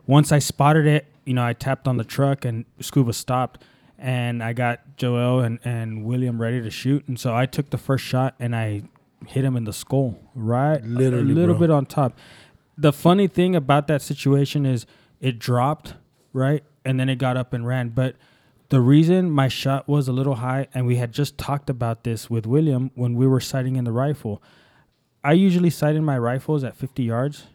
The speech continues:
Speaker 1: but I put 'em two inch, the bullet two inches above. That way, when I take my hundred yard shot,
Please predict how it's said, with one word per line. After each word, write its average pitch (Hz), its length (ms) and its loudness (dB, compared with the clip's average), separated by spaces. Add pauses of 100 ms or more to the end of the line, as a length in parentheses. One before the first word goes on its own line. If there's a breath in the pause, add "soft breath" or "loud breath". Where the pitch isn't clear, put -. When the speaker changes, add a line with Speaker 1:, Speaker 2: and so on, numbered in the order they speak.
Speaker 1:
but 123 100 0
I 117 80 0
put 131 220 -2
'em 123 100 -2
two 127 280 -2
inch, 120 200 -6 (100)
the 117 60 -10
bullet 123 320 -4
two 131 160 -4
inches 123 280 -6
above. 107 340 -6 (120)
That 117 180 -4
way, 131 100 0
when 120 160 -2
I 113 80 -4
take - 320 -8
my 123 180 -4
hundred 139 360 -4
yard 139 200 -2
shot, - 360 -4